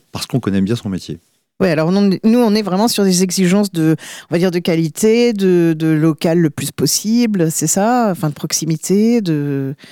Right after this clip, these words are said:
Speaker 1: Ben, on travaille avec des producteurs, producteurs qui, qui essayent de travailler le sens aussi.
Speaker 2: Mm.
Speaker 1: Euh, le sens, euh, le sens de l'ali-, de l'alimentation, c'est d'abord le sens de l'agriculture qui, euh, qui produit cette alimentation. Et en,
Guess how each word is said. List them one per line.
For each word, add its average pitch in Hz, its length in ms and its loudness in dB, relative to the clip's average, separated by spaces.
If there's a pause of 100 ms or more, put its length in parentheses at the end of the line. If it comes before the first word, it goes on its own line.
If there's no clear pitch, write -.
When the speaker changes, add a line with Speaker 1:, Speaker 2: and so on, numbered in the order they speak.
(120)
Speaker 1:
Ben, 131 60 2
on 135 80 4
travaille 160 240 0
avec 135 100 2
des 120 80 4
producteurs, 127 300 -2 (220)
producteurs 113 280 -2
qui, 101 380 0
qui - 160 -6
essayent 127 160 0
de 120 60 2
travailler 101 240 0
le 101 80 0
sens 151 320 -2
aussi. - 260 -10
Speaker 2:
Mm. 151 220 -2
Speaker 1:
Euh, 87 280 -4
le 87 120 -4
sens, 110 340 -4
euh, 92 220 -2
le 85 80 -4
sens 98 200 -4
de 90 60 -2
l'ali-, 90 240 0
de 90 160 -4
l'alimentation, 90 460 0
c'est 113 100 0
d'abord 92 220 0
le 90 80 2
sens 104 180 -2
de 95 60 0
l'agriculture 85 580 -4
qui, 80 400 -6
euh, 78 220 -6
qui - 100 -8
produit 98 320 -4
cette - 220 -4
alimentation. 80 600 -2
Et 85 280 -2
en, - 340 -12